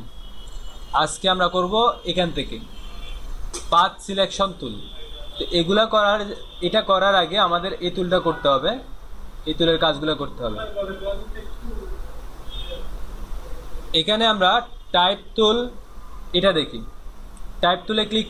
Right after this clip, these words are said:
করলাম। type টুলে click করার পর এখানে একটা toolbar আসছে। এখানে আমার type টুলের এই জায়গা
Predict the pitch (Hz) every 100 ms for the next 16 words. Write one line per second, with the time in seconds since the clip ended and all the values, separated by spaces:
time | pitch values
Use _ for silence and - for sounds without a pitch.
0 | 214 208 220 262 - - - - - -
1 | - - - 170 180 - 226 220 220 226
2 | 220 202 196 214 208 196 202 196 208 -
3 | 185 180 190 180 - 180 240 254 - -
4 | - 160 196 208 233 262 - - - 170
5 | 202 - 185 185 - 208 208 220 226 -
6 | - - - - 208 196 190 180